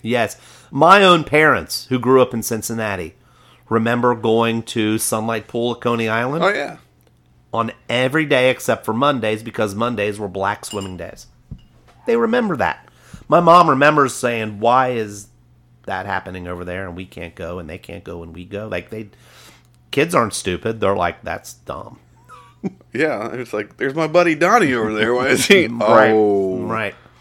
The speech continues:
Speaker 2: Oh.
Speaker 1: Right.
Speaker 2: <laughs>
Speaker 1: And, and the reason why this lasted so long is because in, um, eighteen ninety-six, the Supreme Court decision, Plessy versus Ferguson, s-, dumbest fucking Supreme Court decision of all time.
Speaker 2: That's
Speaker 1: Wait,
Speaker 2: saying
Speaker 1: I'm not saying
Speaker 2: something.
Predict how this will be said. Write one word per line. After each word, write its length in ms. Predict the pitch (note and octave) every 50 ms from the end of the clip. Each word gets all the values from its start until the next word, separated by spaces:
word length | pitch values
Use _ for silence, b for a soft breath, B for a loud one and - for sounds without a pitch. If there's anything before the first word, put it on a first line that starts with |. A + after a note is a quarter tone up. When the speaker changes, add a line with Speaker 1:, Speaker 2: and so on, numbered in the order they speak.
| _ - -
Speaker 2:
Oh. 760 | D#2+ F2+ G2 F#2+ F#2+ F#2+ F#2+ F2+ F2+ F2+ F2 E2+ E2+ F#2 F#2 F#2
Speaker 1:
Right. 280 | F#2+ G#2+ A2 G2 F#2 - - -
Speaker 2:
<laughs> 280 | B2+ - - - - -
Speaker 1:
And, 120 | C3+ D3
and 280 | D3 D3 D#3 D3+ D3+ D3+
the 60 | D3
reason 300 | D3 F3 G3+ G3 G#3 F#3+
why 160 | F3 E3 D#3
this 180 | C#3 C3 - -
lasted 360 | C3+ C#3 D3 D3 - D3 A#2+
so 180 | - C3 A#2+ A#2
long 300 | A2+ B2 C3+ C#3 C3 A#2
is 100 | G#2 G#2
because 400 | G#2 G#2 - - A#2 A#2 G#2+ G#2
in, 260 | G#2 G2 G2 F#2+ F#2+
um, 360 | F2 F#2 F#2 F2+ E2+ E2+ F2 -
eighteen 280 | C#3+ D3 C3+ - D#3 D3
ninety-six, 600 | C3+ C3 A2+ A2 - - A#2+ A2 G#2+ - - -
the 140 | - G#2
Supreme 320 | F#2+ - F#2+ F#2 B2 A2+ G2+
Court 180 | - A2+ G#2
decision, 380 | G2 G2 - B2 G#2 F#2+ F#2+ F#2
Plessy 340 | - - A2+ A2 G#2+ - A2
versus 300 | F#2+ G#2+ G2+ - G2+ F2
Ferguson, 560 | - G#2+ G#2+ A2 A#2+ A2+ - D3 D3 D#3 D3 B B B B B B B B B B B -
s-, 180 | - - -
dumbest 640 | - A2+ F#2+ - - C#3 D3 D3 C3+ A#2+ G#2 - -
fucking 320 | - B2+ A#2+ G#2+ - G#2+ G#2
Supreme 300 | - - - A#2 G2+ F#2+
Court 220 | - - G2 F#2
decision 420 | G#2 G#2 - C3 C#3+ A#2 F#2+ G#2 F#2+
of 80 | F2+
all 160 | F#2 G2 G2 G2
time. 300 | - - G2 F#2 F#2 F#2+
Speaker 2:
That's 140 | G#2+ A#2 C3
Speaker 1:
Wait, 80 | - -
Speaker 2:
saying 180 | - C3+ C3
Speaker 1:
I'm 60 | B2+
not 240 | B2+ C3 C3 - G2+ -
saying 240 | D#3 D3 D3 C#3 B2
Speaker 2:
something. 300 | A#2 A2+ A3+ A3+ G#3+